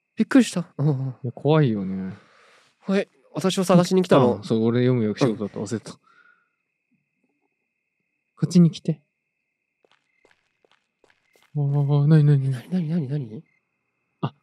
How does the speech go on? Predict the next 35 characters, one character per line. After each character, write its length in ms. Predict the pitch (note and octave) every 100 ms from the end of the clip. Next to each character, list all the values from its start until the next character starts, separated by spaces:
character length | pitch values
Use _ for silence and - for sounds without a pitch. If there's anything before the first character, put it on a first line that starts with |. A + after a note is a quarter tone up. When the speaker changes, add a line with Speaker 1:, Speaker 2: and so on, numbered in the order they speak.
| _
Speaker 2:
こ 140 | D#3+
の 120 | D#3+
草 220 | - - E3
む 100 | E3
ら 120 | E3
に 100 | D#3+
隠 100 | D#3+ E3+
れ 120 | E3
て 140 | C#3+
て、 260 | - B2+ C3+ -
目 100 | D3
を 60 |
つ 220 | C#3 - A2
ぶ 80 |
っ 20 | A2+
て。 300 | _ D3 - _ _ _ _ _ _ _ _
Speaker 1:
は 200 | C#3+ C#3
い。 60 | - _ _ _ _ _ _ _
Speaker 2:
何 220 | C#3 C3+ B2
が 80 |
あ 40 | B2+
っ 40 |
て 160 | C#3+ C#3+
も 220 | A#2+ G2
目 140 | A#2+ A#2
を 80 | G#2
開 80 |
け 120 | A2 -
ち 100 | G#2
ゃ 40 |
ダ 120 | -
メ。 80 | -
Speaker 1:
い 220 | A3 F#3+
や 180 | F#3
ー。 20 | -